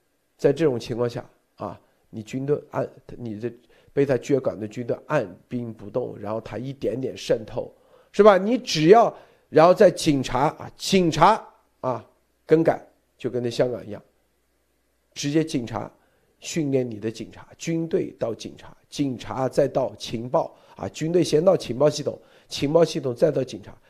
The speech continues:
这就是我们这两天做节目，第一军队，第二就是台湾的情报系统，这两个是根本中的根本。中共是要拿下这两个的啊！你只有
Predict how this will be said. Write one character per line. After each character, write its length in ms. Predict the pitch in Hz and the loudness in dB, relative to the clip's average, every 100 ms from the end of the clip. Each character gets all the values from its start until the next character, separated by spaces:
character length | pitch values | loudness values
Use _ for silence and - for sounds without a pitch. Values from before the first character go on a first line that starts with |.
| _ | _
这 160 | 269 | -2
就 200 | 240 233 | -2 0
是 80 | 196 | -2
我 200 | 139 107 | -2 -4
们 220 | 107 127 - _ _ _ _ - | -6 -8 -10 _ _ _ _ -6
这 120 | 175 | -2
两 160 | 139 107 | -2 -4
天 140 | 117 | -10
做 180 | - 131 | -6 -6
节 220 | - 98 | -6 -12
目， 160 | 117 - _ _ _ _ _ _ | -14 -20 _ _ _ _ _ _
第 260 | 208 202 208 | -6 -4 -6
一 140 | - - | -10 -14
军 260 | - 135 | -10 -8
队， 160 | 135 - - | -10 -14 -6
第 100 | 160 | -4
二 140 | 139 | -4
就 140 | - | -8
是 80 | 110 | -14
台 240 | - 98 113 | -12 -8 -6
湾 120 | 117 | -6
的 80 | 113 | -8
情 200 | - 104 | -10 -8
报 120 | 117 | -8
系 140 | - | -10
统， 100 | - - _ _ | -20 -20 _ _
这 260 | - 277 196 | -2 2 4
两 220 | 123 - | 2 -6
个 120 | 104 | -10
是 160 | 113 - - | -12 -12 -2
根 240 | 220 214 | 0 0
本 140 | 196 - - _ _ - | -4 -12 -16 _ _ -10
中 140 | 127 | -8
的 60 | 123 | -8
根 180 | 120 113 | -10 -12
本。 120 | - _ _ _ _ _ _ _ _ _ _ _ | -16 _ _ _ _ _ _ _ _ _ _ _
中 240 | 220 220 | 4 4
共 180 | 220 233 | 2 -2
是 160 | - 202 | -2 0
要 120 | 160 | 0
拿 300 | - - 156 | -2 -8 -6
下 200 | - 165 | -2 -2
这 140 | - | -2
两 200 | - - | -6 -8
个 140 | - - | -12 -20
的 120 | - _ _ _ _ | -20 _ _ _ _
啊！ 320 | 113 143 139 - _ _ _ _ _ _ _ _ _ _ _ | -6 -4 -4 -12 _ _ _ _ _ _ _ _ _ _ _
你 160 | 165 220 | -6 -6
只 320 | - 156 214 | -4 -4 0
有 240 | 247 - | 2 2